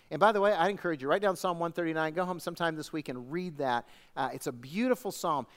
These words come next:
And in the midst of it, David says this, "I praise you, God, for I am fearfully and wonderfully made. Wonderful are your works. My soul knows that full well." I praise you, God, because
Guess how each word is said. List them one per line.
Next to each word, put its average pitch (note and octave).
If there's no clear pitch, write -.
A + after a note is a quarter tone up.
And E3
in G3+
the G3
midst B3
of G3+
it, F3+
David G3
says E3+
this, C3+
"I D#3+
praise B3+
you, G3+
God, C#3+
for G#3
I F#3
am F#3
fearfully C#4
and A3
wonderfully A3
made. D3+
Wonderful C4+
are G#3
your A3+
works. G#3+
My G3
soul F3+
knows F3
that A#2+
full E3
well." F#2
I -
praise B3+
you, A#3+
God, G3
because F#3+